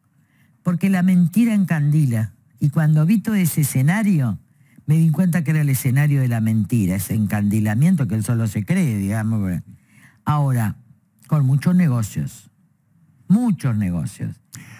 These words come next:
Massa va a perder, pero va a salir riquísimo, yo le puedo asegurar, eh, le firmo ya. Va a salir riquísimo, porque el acta es falsa de cuando le allanaron, ¿eh?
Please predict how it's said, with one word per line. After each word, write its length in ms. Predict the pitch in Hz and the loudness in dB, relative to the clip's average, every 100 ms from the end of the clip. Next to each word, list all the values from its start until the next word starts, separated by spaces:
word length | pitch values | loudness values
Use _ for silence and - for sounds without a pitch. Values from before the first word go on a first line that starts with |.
| - | -4
Massa 300 | 143 196 - 190 | -2 0 -2 -2
va 100 | 185 | -2
a 80 | |
perder, 300 | 170 165 190 | -2 0 0
pero 140 | 156 151 | 0 -2
va 60 | |
a 40 | 147 | -2
salir 260 | 143 143 | 0 0
riquísimo, 580 | 135 120 170 156 127 113 | 0 0 0 0 0 0
yo 140 | 110 127 | 0 0
le 140 | 139 | 0
puedo 300 | - 165 180 | -2 -2 -2
asegurar, 580 | 147 127 110 131 175 143 | -2 -4 -2 -2 0 -2
eh, 80 | 120 | -2
le 140 | 120 | -2
firmo 360 | - 156 147 135 | -2 0 2 2
ya. 380 | 110 139 92 - _ _ _ _ _ _ _ _ _ _ _ _ _ _ _ | 0 -4 -4 -12 _ _ _ _ _ _ _ _ _ _ _ _ _ _ _
Va 40 | 139 | -2
a 20 | |
salir 280 | 160 156 151 | 0 2 2
riquísimo, 760 | 143 139 147 - - 139 120 _ _ _ _ _ _ _ _ _ _ | 2 2 0 0 -2 -2 -4 _ _ _ _ _ _ _ _ _ _
porque 280 | 101 95 110 | -6 -2 -2
el 100 | 131 | 0
acta 640 | 170 165 - 98 73 - _ _ _ _ _ _ | -2 -6 -6 -4 -4 -8 _ _ _ _ _ _
es 140 | 139 | -4
falsa 560 | 127 131 147 131 107 98 | -2 -2 0 0 -2 -4
de 140 | 98 | -2
cuando 240 | 95 92 92 | -2 -2 0
le 100 | 92 | 0
allanaron, 680 | 90 87 85 82 80 80 | -2 -2 0 0 2 2
¿eh? 300 | 87 123 123 | 2 0 -2